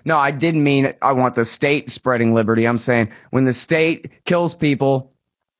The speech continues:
and calls it spreading liberty, that makes it that much more difficult for people who do wanna spread liberty. 'Cause after all, what does it cost to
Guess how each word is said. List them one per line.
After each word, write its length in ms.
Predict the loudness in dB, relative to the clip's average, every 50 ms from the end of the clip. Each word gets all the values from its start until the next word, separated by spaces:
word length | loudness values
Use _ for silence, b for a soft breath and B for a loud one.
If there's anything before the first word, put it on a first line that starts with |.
| _ _ -4
and 200 | -2 0 0 0
calls 300 | 0 0 0 -2 -2 -4
it 100 | -6 -6
spreading 520 | -8 -8 -4 -2 0 0 2 2 2 2
liberty, 420 | 2 0 0 0 0 2 2 2 2
that 200 | 2 0 0 0
makes 220 | -2 -2 -2 -2
it 100 | -4 -2 0
that 140 | 0 0 0
much 200 | 0 -2 -2 0
more 260 | 0 0 0 0 0
difficult 640 | 0 0 -2 -2 -2 -2 -4 -2 0 0 -2 -2 -2
for 120 | -4 -4
people 300 | -2 0 -2 -2 0 -2 -2
who 80 | -2
do 180 | -2 -2 -2 0
wanna 220 | 0 0 0 0 -2
spread 280 | -4 -2 -2 -2 0
liberty. 240 | 0 0 -2 -2 -2 -2
'Cause 100 | -2 -2
after 280 | -2 -4 -2 -2 -2
all, 120 | 0 0 0
what 100 | 0 -2
does 120 | -2 -2
it 120 | -4 -2
cost 380 | -2 -2 0 0 -2 -4 -6 -6
to 240 | -2 -2 0 0 -2